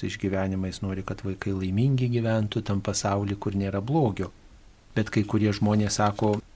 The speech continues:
jog reikėtų vaikus neizoliuoti nuo tų skaudžių išgyvenimų, bet juos įtraukti kaip talkininkus savotiškai, šeimos narius, ir tokiu būdu parodyti jiems ir meilę, ir kartu padėti jiems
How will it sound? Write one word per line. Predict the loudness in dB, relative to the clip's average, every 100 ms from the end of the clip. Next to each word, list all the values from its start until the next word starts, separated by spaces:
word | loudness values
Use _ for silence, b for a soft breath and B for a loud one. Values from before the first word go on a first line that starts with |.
| -20 -10
jog | -4 -4 -4 -6 -4
reikėtų | -4 -2 -2 0 0 -2 -4 -18 -14 -2
vaikus | -2 2 2 4
neizoliuoti | 4 4 4 2 2 2 0 -2 0
nuo | 2 4 4 2 0
tų | -2
skaudžių | 0 0 0 2 2
išgyvenimų, | 2 0 2 4 4 4 2
bet | 2 -2 -2 -4
juos | 0 0 0 -4
įtraukti | 0 2 2 0 -4
kaip | -2 -4 -2
talkininkus | -4 -2 0 0 0 0 2 2 2 0 -4 -4
savotiškai, | -2 -2 -2 -4 -2 -2 -2 -6 -20 -20 -20 -20 -10
šeimos | -6 -2 -2 0 2 2 2
narius, | 2 2 2 2 0
ir | -2 -4
tokiu | -6 -4 -4
būdu | -2 0 -2 0
parodyti | -2 0 0 0 -2 -2
jiems | -2 -2 -2 -2
ir | -2
meilę, | -2 -2 -2 -2 -2
ir | -2
kartu | -6 -6 -6
padėti | -4 -2 -2 -4 -2 0
jiems | 0 -2